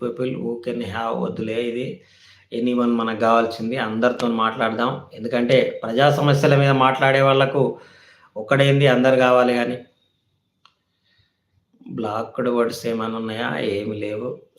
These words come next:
So సంతోషంగానే మాట్లాడవచ్చు. ఆ, కమోడిటీ, ఇన్‌అప్రోప్రియేట్ కంటెంట్ అనేది మన దగ్గర ఉండదు.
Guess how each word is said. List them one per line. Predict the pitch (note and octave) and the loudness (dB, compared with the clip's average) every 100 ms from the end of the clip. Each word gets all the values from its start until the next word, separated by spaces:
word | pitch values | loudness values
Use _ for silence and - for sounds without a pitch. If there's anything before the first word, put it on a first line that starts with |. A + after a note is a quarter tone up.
| - | -10
So | B2 - - - - | -6 -6 -8 -18 -16
సంతోషంగానే | A2+ A#2 B2 A#2 A#2 A#2 | -10 -4 -2 -2 -2 -2
మాట్లాడవచ్చు. | A#2 A2 A2 A#2+ A#2 A2+ - - - _ _ _ _ _ _ - _ _ _ _ | -2 -2 0 2 2 0 -4 -14 -16 _ _ _ _ _ _ -20 _ _ _ _
ఆ, | - B2+ B2 A#2+ A#2 A#2 A#2 - - | -10 -6 -2 0 2 2 2 -2 -2
కమోడిటీ, | A#2 B2+ B2+ B2+ B2+ C3 B2+ B2+ - _ _ _ _ _ _ - | 2 4 4 4 4 4 4 0 -8 _ _ _ _ _ _ -12
ఇన్‌అప్రోప్రియేట్ | B2 A#2+ A#2+ - B2 B2 B2 A#2+ - | -6 -4 -4 -4 -4 -2 0 0 0
కంటెంట్ | B2 A#2+ B2 A#2+ | 0 0 2 0
అనేది | A#2+ B2 B2 | 2 2 2
మన | A#2 | 0
దగ్గర | A#2 A#2 A#2+ A#2 | 0 -2 0 0
ఉండదు. | A2+ A2+ A2+ B2+ | 0 -2 -4 -6